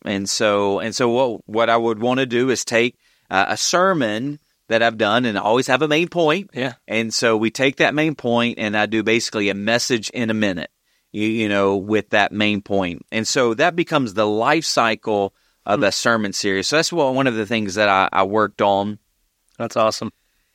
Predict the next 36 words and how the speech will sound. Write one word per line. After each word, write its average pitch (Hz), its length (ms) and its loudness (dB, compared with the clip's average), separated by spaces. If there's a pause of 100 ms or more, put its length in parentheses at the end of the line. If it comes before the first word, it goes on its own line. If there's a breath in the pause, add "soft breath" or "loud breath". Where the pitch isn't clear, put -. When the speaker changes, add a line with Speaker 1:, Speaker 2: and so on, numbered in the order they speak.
(160)
Speaker 1:
And 123 120 -4
then 170 120 0
the 160 100 2
last 214 440 2
thing 156 220 2
that 120 140 2
I 113 80 4
worked 113 380 0
on, 123 140 0
because 123 480 -2
at - 180 -4
the 254 60 -2
end 285 100 0
of 220 60 -2
the 135 80 -4
day, 107 380 0 (200)
like, 127 180 -2
God 196 140 2
has 196 120 -2
called 147 220 0
me 120 100 0
to 95 80 -2
pastor. - 720 -2 (240)
And 107 280 0
so 113 100 -2
the 107 80 -2
question 156 460 -2
that 113 120 0
I 107 100 4
wrote 101 300 0
was, 95 280 -2
"How 147 320 0
do 120 200 -2
I 104 260 4
pastor 98 800 -2 (300)
well?" 82 420 0